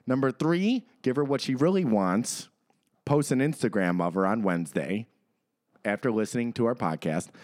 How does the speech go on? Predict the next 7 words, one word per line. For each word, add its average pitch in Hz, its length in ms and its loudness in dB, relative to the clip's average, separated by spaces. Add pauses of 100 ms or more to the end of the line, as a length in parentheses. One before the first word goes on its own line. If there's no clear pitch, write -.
(220)
Number 131 300 0
two, 123 720 2 (580)
if 117 140 0
you 117 140 -2
really 151 360 0
fucked 95 400 -2
up, 85 300 -4